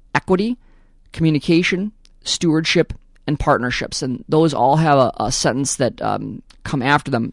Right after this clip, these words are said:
The one that I wanna focus on is just sometimes in education we've heard this term equity used in a variety of different ways. And I just wanna define what we mean by equity.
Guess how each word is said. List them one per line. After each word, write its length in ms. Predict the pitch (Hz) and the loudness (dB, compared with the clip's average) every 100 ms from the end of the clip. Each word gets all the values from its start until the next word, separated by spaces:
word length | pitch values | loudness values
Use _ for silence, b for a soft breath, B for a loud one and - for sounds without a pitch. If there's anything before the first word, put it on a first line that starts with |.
| _ | _
The 60 | 139 | -4
one 180 | 147 165 | -2 2
that 80 | |
I 40 | 147 | 2
wanna 180 | 139 139 | 2 0
focus 380 | 143 139 143 | -2 -2 -2
on 100 | 131 | -2
is 100 | 123 | -4
just 180 | 131 127 B B B B - | -4 -8 B B B B -2
sometimes 460 | 233 214 185 156 | 2 2 2 2
in 80 | 147 | 2
education 440 | 143 143 139 135 | 0 0 -2 0
we've 120 | 131 127 | -2 -2
heard 380 | - 139 131 | 0 2 2
this 160 | 127 120 | -2 -4
term 320 | - 139 127 - | -4 -2 -2 0
equity 320 | 143 - 135 | -2 0 2
used 380 | 123 123 135 127 | 2 2 2 2
in 100 | 131 | -2
a 60 | 120 | 0
variety 540 | 120 120 131 135 127 | 2 4 4 4 2
of 100 | 120 | 0
different 300 | 123 123 110 | -2 -4 -4
ways. 280 | 113 117 117 | -4 -4 -2
And 60 | |
I 40 | 156 | -2
just 120 | 220 | 0
wanna 120 | 240 | 0
define 460 | 131 - 131 135 135 | 0 0 0 0 0
what 140 | - | 0
we 140 | 131 127 | 2 2
mean 340 | 123 131 120 | 2 2 2
by 160 | 110 117 | 0 0
equity. 500 | 123 - 120 123 | -4 -4 -8 -8